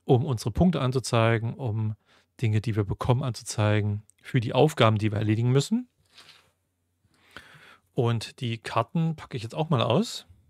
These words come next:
Und haben wir zum einen die normalen Pokerkarten, die raussuchen. Das macht natürlich den Großteil dieses Kartendecks im Endeffekt aus. Das sind halt einfach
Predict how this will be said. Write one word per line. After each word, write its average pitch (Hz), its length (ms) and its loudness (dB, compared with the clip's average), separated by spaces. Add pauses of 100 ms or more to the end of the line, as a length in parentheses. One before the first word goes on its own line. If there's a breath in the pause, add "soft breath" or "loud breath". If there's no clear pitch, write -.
(540 soft breath)
Und 127 180 -2
haben 123 120 0
wir 139 80 0
zum - 220 -8
einen 139 440 2
die 135 180 -4
normalen 120 400 0
Pokerkarten, 190 880 0 (1080 loud breath)
die 127 520 -8 (1040)
raussuchen. 160 480 -4
Das 120 140 -6
macht 117 160 -6
natürlich 117 220 -12
den 120 160 -8
Großteil 135 960 -2
dieses 123 340 -8
Kartendecks 120 680 -4
im 127 100 -10
Endeffekt 120 400 -10
aus. 156 280 4
Das 135 220 -4
sind 123 200 -4
halt 113 200 2
einfach 104 480 -6